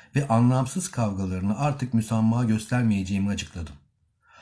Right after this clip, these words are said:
Hata yerine çözüm bulmaya ilişkin sözümü tekrarladım ve bir daha ne zaman kavgaya başlarlarsa kendilerini durduracağımı söyledim. O zaman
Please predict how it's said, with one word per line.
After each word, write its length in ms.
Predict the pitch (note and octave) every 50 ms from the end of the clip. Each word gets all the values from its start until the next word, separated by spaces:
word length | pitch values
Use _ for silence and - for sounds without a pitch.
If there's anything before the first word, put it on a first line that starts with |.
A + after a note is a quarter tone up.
| - - -
Hata 320 | C3 C3+ C3+ F#3 F#3+ G#3+
yerine 320 | G#3 F#3 E3+ D#3 E3+ E3
çözüm 360 | C#3 - C3+ C3 D3 D#3+ D3 C3+
bulmaya 280 | A#2 A2 A2 A2 G#2+
ilişkin 520 | G#2 G2+ G#2+ G2+ G2 G2 - - - G#2 G2+
sözümü 340 | - A#2 G#2 A2 C3 C#3
tekrarladım 640 | C#3 G#2+ G2+ - G2 F#2+ F#2 F2+ E2+ D#2+ D#2+ D#2 D2+ - - - - _ _ -
ve 140 | G#2+ G2 A2+
bir 200 | D#3 F3 D#3 C3+
daha 160 | A#2+ G2+ F#2+
ne 140 | G#2 D3 D#3
zaman 340 | D3+ D3+ C#3 B2 A2+ A2 A2
kavgaya 440 | G#2+ G2+ F#2+ F#2 F#2+ F#2 F#2 E2+
başlarlarsa 880 | F2+ F#2 - - - C#3 C#3 C#3+ C#3+ C3 A2+ A2 - - B2 C3+ C3+ - - - - _ - -
kendilerini 640 | - A#2 A2+ B2 A#2+ A2+ A#2+ B2+ C3 C#3 C#3+ B2
durduracağımı 640 | A#2 A#2+ A#2+ G#2+ A#2 A#2+ A#2+ A2 A#2+ A2+ A2 A2 A2
söyledim. 440 | G#2+ - F#2+ E2+ E2 D#2+ - - D#2 - _ _ _ _ _ _ _ _ _ _ _ _ _ _ _ _ _ _ _ -
O 120 | D#3+ F#3
zaman 420 | F3+ F#3+ D#3 A#2 F#2+ F#2+ A2 -